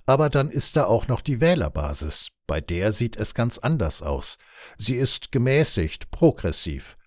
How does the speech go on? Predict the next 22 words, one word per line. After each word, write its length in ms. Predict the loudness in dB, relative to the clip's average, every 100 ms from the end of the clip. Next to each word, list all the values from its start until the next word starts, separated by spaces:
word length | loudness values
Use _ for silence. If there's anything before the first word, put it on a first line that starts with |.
| -20 -14 0
Und 380 | 0 0 0
darüber 320 | 0 0 0 0
hinaus 540 | 0 2 2 2 2
sorgt 340 | 2 2 2
sie 120 | -2 -2
sich 240 | -4 -2
auch 180 | -2 0
um 220 | 0 0
die 100 | 0
entscheidenden 600 | -2 0 2 2 0 -4
Fragen, 580 | -2 0 0 0 -2 -4
die 140 | -2
von 160 | 0 2
der 100 | 2
Führung 400 | 2 4 4 4
fast 400 | 2 0 0 -2
vollkommen 580 | 2 2 2 2 2 0
marginalisiert 1000 | 0 -2 -2 -2 0 -2 -2 0 0 0
oder 180 | 0 2
sogar 260 | 0 0
unterdrückt 600 | -2 0 0 0 -2 -4
werden. 340 | -8 -8 -8